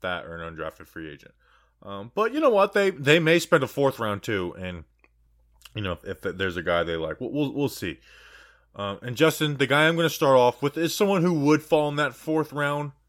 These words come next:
range. Um, he's probably, like, the top guy, the top rated guy on my list, where the rest are more like, "Hey, these guys could fall." Khalil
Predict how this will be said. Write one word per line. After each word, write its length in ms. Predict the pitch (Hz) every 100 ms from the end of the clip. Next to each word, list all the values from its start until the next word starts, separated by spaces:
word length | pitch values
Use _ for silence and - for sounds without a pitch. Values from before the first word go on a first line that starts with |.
| _
range. 560 | 139 143 151 151 - - _ _ -
Um, 200 | 95 107
he's 120 | 120
probably, 320 | - 160 147 135
like, 180 | 120
the 100 | 127
top 360 | 110 143 120 -
guy, 220 | 117 120 -
the 140 | 127 117
top 240 | 143 113
rated 300 | 101 113 113
guy 160 | 113 110
on 80 | 110
my 100 | 101
list, 300 | 92 104 -
where 60 |
the 80 | 92
rest 300 | 90 95 -
are 60 | 98
more 260 | 90 95
like, 140 | 95 80
"Hey, 260 | 95 82 - _ _ _
these 160 | - 95
guys 280 | 107 98 -
could 120 | 90
fall." 500 | - 95 98 123 _ _ _ _ _ _ _ _ _ _ _ _ _ _ _
Khalil 800 | - 147 139 139 151 180 180 180